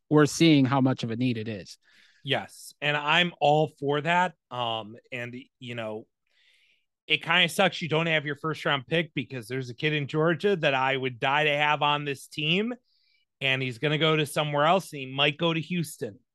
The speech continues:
Speaker 2: He
Speaker 1: Yeah.
Speaker 2: might. And
Speaker 1: Yeah.
Speaker 2: it's gonna be painful to watch.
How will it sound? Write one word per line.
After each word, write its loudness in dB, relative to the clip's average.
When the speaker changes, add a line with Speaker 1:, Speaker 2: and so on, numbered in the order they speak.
Speaker 2:
He -6
Speaker 1:
Yeah. 2
Speaker 2:
might. 2
And 2
Speaker 1:
Yeah. 4
Speaker 2:
it's -2
gonna -2
be -4
painful 0
to -2
watch. 0